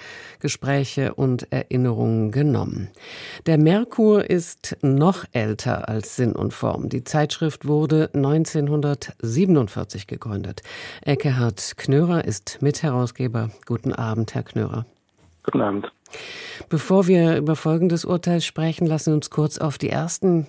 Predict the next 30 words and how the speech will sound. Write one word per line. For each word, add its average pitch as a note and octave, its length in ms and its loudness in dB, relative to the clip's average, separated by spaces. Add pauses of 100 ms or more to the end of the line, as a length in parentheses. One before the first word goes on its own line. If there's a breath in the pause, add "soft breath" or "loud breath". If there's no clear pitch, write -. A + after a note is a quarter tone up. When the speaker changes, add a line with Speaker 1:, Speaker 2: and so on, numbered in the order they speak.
Speaker 1:
Jahrzehnte F#3 520 2
der C#3 120 2
Literaturzeitschrift B2+ 1200 -2
schauen. D3 540 2 (460 loud breath)
Welche E3 280 4
Bedeutung F#3+ 840 2 (260)
hatte E3 240 0
sie D#3+ 160 2
aus - 240 -2
Ihrer F#3 320 4
Sicht - 600 -6
für - 200 -4
das E3+ 180 -2
Land? A2 460 -2 (240)
Speaker 2:
Also A#2+ 360 4 (280)
das A#2+ 200 2
Land A#2+ 240 2
ist D3+ 120 -6
ja C#3 160 6
schon C#3+ 120 2
mal B2 140 4
die A#2+ 60 0
Frage. C#3 400 2
Die B2 360 4
Sinn C3+ 140 4
und C3 140 2
Form C3+ 280 2
war C3+ 140 4
eine C3 180 -2
Literaturzeitschrift C3 1040 0